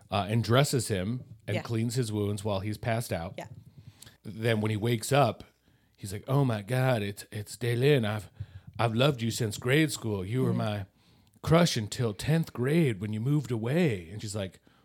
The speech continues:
Speaker 1: "What?
Speaker 2: Mm-hmm.
Speaker 1: That's crazy. You're nuts."
Speaker 2: Yeah. "You must have hit your head really hard." I was
Speaker 1: Yeah.
Speaker 2: like, "Yeah, he got ketchup out of it."
Speaker 1: Mm-hmm.
Speaker 2: That's really hard.
Speaker 1: And then she's like, "I remember when you moved away in the tenth grade,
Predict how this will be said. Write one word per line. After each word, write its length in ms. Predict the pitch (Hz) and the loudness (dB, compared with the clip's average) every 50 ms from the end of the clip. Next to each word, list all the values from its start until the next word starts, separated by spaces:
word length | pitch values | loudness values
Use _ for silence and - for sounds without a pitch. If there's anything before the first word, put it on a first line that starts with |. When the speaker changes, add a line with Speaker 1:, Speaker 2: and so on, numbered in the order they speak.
| _ _ | _ _
Speaker 1:
"What? 960 | - 92 95 95 95 95 101 107 117 127 147 170 185 214 247 254 269 285 311 | -10 -10 -8 -6 -4 -4 -2 0 0 0 0 0 0 0 -2 -2 -4 -4 -4
Speaker 2:
Mm-hmm. 220 | 262 208 180 208 98 | -4 -2 -2 2 2
Speaker 1:
That's 440 | 131 156 226 311 403 453 - - - | 4 4 4 2 -2 -6 -6 -8 -8
crazy. 1200 | - - - 180 147 123 110 104 104 107 107 120 147 185 233 233 214 190 156 127 120 110 104 104 101 104 | -6 -2 0 0 0 0 -4 -6 -4 -2 0 0 0 0 0 0 0 0 2 2 2 2 2 0 0 0
You're 460 | 120 175 254 330 381 392 381 403 311 | 0 2 2 2 2 0 0 0 0
nuts." 720 | 151 117 110 104 104 104 113 143 160 135 113 104 104 101 | 0 0 0 0 0 0 2 2 2 2 2 2 0 0
Speaker 2:
Yeah. 160 | - 139 147 175 - - - - | 0 -2 -2 -4 -8 -10 -10 -8
"You 120 | 269 302 | -6 -4
must 220 | 381 359 - - - | -2 -4 -4 -4 -6
have 140 | 190 196 | -8 -6
hit 140 | - 247 - | -4 -4 -4
your 140 | 196 208 208 | -2 -4 -2
head 220 | 202 220 214 202 202 | -2 -2 -2 -2 -2
really 280 | 208 240 302 294 220 | -4 -4 -4 -4 -4
hard." 260 | 185 190 175 165 165 - | -4 -2 -2 -2 -2 0
I 60 | 120 | 2
was 80 | 123 | 2
Speaker 1:
Yeah. 160 | 117 110 107 98 | 2 2 2 2
Speaker 2:
like, 80 | 90 | 0
"Yeah, 200 | - 330 302 226 | 0 0 0 0
he 120 | 196 233 226 | 0 0 0
got 260 | 233 226 220 208 - | -2 -2 -2 -6 -6
ketchup 480 | - - 262 262 269 - 190 170 - | -2 -2 -2 -2 -2 -4 -6 -6 -4
out 160 | 170 165 170 165 | -6 -6 -6 -6
of 140 | 165 165 | -8 -8
it." 160 | 170 170 170 - | -10 -10 -6 -4
Speaker 1:
Mm-hmm. 320 | 139 120 120 113 104 98 95 - | -2 -2 0 0 -2 -4 -6 -8
Speaker 2:
That's 180 | 214 220 - 214 | -10 -12 -12 -10
really 280 | 202 202 196 190 185 | -8 -8 -6 -8 -8
hard. 360 | 190 - 233 208 - - 190 - - | -8 -8 -8 -8 -8 -10 -10 -6 -2
Speaker 1:
And 100 | 113 120 | -2 0
then 100 | 120 117 | 0 -2
she's 260 | 110 123 120 113 101 | -4 -4 -4 -2 -2
like, 160 | 107 95 90 - - - - - - - - - _ - | -4 -4 -6 -8 -14 -20 -20 -20 -20 -20 -20 -20 _ -4
"I 80 | - 110 | -2 -2
remember 280 | 117 113 117 117 110 | 0 0 0 -2 -2
when 160 | 110 110 110 113 | -2 -2 0 0
you 100 | 113 110 | 0 0
moved 280 | 110 113 113 107 104 | 0 0 0 -2 -2
away 260 | 113 107 107 107 107 | -4 -2 0 0 0
in 100 | 107 104 | 0 -2
the 60 | 107 104 | -4 -6
tenth 300 | - - 117 110 104 - | -4 -4 -6 -6 -6 -6
grade, 380 | - 110 110 113 110 110 110 | -6 -4 -2 -2 -2 -4 -6